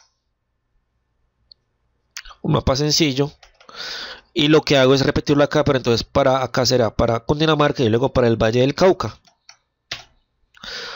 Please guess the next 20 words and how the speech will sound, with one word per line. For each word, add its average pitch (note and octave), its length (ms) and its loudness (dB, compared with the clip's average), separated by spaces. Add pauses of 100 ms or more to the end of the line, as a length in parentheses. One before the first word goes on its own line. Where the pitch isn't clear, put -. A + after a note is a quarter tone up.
(140)
Una D#3 200 0
vez E3+ 120 2
tengo D#3+ 200 0
esos D#3 120 -2
tres D#3+ 140 -2
mapas D#3+ 320 0
y D3+ 60 2
los C3 120 -2
quiero C3+ 220 2
aunar C3 400 0
en B2+ 140 -6
uno D3+ 180 0
solo, D#3 320 0
lo C3 140 -2
que C3 100 -2
hago A#2+ 200 4
es B2 120 -2
con C3 160 -4
este C3 220 -2
grid C3 260 0